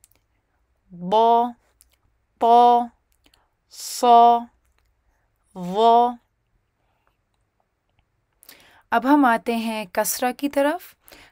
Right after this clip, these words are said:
कसरा यानी कि ज़ेर, ये जब भी किसी लेटर पे आती है तो आपने उसमें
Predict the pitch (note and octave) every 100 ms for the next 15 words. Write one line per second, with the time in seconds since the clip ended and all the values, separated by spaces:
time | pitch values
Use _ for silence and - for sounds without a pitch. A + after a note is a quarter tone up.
0 | _ - A#3+ - B3 C#4+ D4 B3+ A3+ A3
1 | A3+ G#3+ F3+ G#3 G#3+ C#4+ - _ _ _
2 | _ _ G#3 A#3 F3 A#3+ G3+ C4 D4 C4
3 | C4 A3+ G#3 A3 A3 A3+ G3 F#3+ A#3+ B3+
4 | C4 D4 D4 F3 G#3 G#3 A3 A#3+ - F#3+
5 | A#3+ B3 D#4+